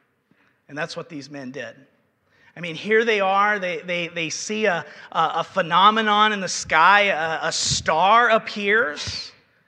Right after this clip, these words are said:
and, and what do they do? They, they get their stuff together,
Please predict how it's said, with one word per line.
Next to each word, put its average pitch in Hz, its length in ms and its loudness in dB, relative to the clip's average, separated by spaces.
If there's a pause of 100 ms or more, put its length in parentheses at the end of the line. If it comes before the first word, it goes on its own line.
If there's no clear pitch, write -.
(400)
and, 202 180 -4
and 208 140 -2
what 208 80 2
do 240 80 6
they 254 200 2
do? 165 380 -6 (840)
They, 180 340 -4
they 175 340 -4
get 160 440 -2
their 240 100 4
stuff 240 460 0
together, 247 640 0